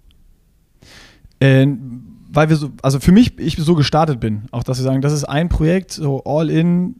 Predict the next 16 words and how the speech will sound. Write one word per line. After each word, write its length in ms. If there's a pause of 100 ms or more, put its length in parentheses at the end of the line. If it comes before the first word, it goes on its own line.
da 380
jetzt 180
wirklich 240
mal 560 (100)
alles, 560
alles 340
machen 340
und, 340
und 140
ausreizen 600
und 120
schauen, 240
was 160
geht 320
bis 180
Rot. 300